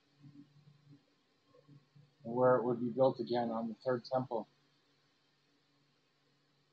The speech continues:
But it's already being built.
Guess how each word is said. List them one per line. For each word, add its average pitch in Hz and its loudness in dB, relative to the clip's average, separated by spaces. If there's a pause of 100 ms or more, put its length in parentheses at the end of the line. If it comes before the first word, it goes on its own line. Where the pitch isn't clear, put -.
(1800)
But 123 -2
it's 127 -6
already 139 10
being 139 2
built. 131 8